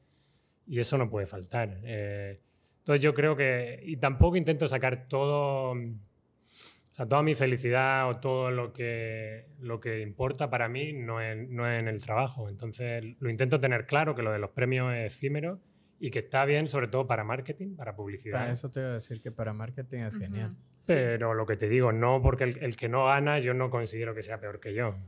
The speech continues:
Speaker 1: Es porque a lo mejor no le ha dedicado ese trabajo y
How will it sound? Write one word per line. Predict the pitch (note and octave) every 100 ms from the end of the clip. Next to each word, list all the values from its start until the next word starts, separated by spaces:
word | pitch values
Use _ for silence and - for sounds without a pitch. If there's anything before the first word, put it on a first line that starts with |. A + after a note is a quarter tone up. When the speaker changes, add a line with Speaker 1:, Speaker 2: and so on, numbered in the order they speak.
| D3
Speaker 1:
Es | A#2+
porque | C3 -
a | A#2+
lo |
mejor | G#2+ A2+ A#2+
no | B2
le | G#2+
ha |
dedicado | G2+ G2 G2+
ese | F#2+
trabajo | G2 G2+ A#2+ - G#2 F#2+ F#2
y | G#2 G2 F#2+ F#2+